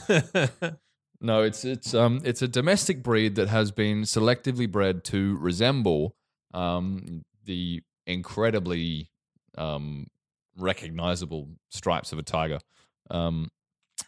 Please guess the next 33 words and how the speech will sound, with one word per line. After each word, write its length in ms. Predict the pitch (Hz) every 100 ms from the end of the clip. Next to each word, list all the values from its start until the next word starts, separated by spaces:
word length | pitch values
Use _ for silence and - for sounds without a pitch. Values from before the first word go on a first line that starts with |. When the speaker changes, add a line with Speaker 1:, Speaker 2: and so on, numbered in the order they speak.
| _ _
Speaker 2:
they, 580 | 101 107 104 107 107 110 - _ _ _
uh, 760 | - - 104 104 104 104 104 104
first 440 | - 131 151 -
came 220 | - 170 160
about 400 | 117 104 104 90
in 260 | 98 92 -
about 340 | 78 95 92
the 80 | 92
nineteen 400 | 90 90 87 90 -
eighties, 360 | 92 - 160
they 120 | 117 120
reckon, 320 | 131 202 208 - _ _ -
um, 240 | 87 90
where, 420 | 87 87 87 87 - _
as 160 | - 73
I 40 |
said, 280 | 71 87 82
selective 360 | - 107 - 85
breeding, 460 | 82 80 80 80 -
um, 460 | 78 76 76 76 76 - _ - -
was 520 | 73 76 73 - - - _ _ _ _ 104 -
being 240 | 107 98 92
done 260 | 87 85 85
to 300 | 95 90 90
try 240 | - 117
and 80 | 113
get 80 | 110
them 100 | 98
to 120 | 95
resemble 380 | 82 82 87 73
a 60 | 76
toy 260 | - 85
tiger. 400 | 82 78 78 76